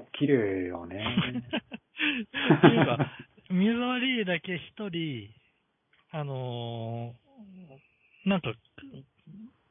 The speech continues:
Speaker 2: 格が違うことない？格が違うというのか、
Speaker 1: うん。
Speaker 2: ポンと突き、突き抜けてない？
Speaker 1: 突き抜けてるね。
Speaker 2: 存在感がさ。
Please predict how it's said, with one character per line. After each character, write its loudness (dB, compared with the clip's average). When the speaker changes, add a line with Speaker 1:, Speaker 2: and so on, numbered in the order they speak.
Speaker 2:
格 -2
が 2
違 -8
う -6
こ -10
と -14
な -12
い？ -18
格 -8
が 0
違 -6
う -4
と -12
い -6
う -2
の 0
か、 0
Speaker 1:
う 0
ん。 -2
Speaker 2:
ポ 0
ン 0
と -4
突 -
き、 -6
突 -20
き -4
抜 0
け -4
て -8
な -12
い？ -14
Speaker 1:
突 -16
き 4
抜 8
け 8
て 4
る 0
ね。 -2
Speaker 2:
存 -8
在 -4
感 -16
が -16
さ。 -20